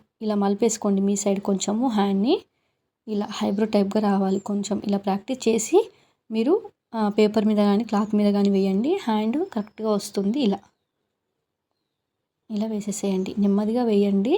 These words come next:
అందుకే ఫస్ట్ పేపర్ మీద ఎందుకు కట్ చేయమంటారు బిగినర్స్‌కి అని అంటే, ఇలా కొన్ని కొన్ని మీకు చేతు తిరగడం అనేది, ఆ, రావాలి కాబట్టి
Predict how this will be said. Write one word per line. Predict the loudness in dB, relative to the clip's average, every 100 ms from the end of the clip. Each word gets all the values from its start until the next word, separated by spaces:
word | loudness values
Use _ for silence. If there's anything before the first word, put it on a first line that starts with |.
| -2 _ _ _ -6
అందుకే | -2 0 0
ఫస్ట్ | 2 2 0
పేపర్ | -2 -2 0
మీద | -2 0
ఎందుకు | 0 -2 -2
కట్ | -4
చేయమంటారు | 0 0 2 0 -2
బిగినర్స్‌కి | 0 0 2 0 -4 -6
అని | -2
అంటే, | -2 -2 -2 -2
ఇలా | 0 0
కొన్ని | 2 0
కొన్ని | 0 0 0
మీకు | 0 0 -2 -2 -16 -20 _ -2
చేతు | 2 2
తిరగడం | 0 0 0 -2
అనేది, | -2 -4 -2 -2 -2 -2
ఆ, | -2
రావాలి | 0 0 0 -2
కాబట్టి | -2 -2 -4 -4 -2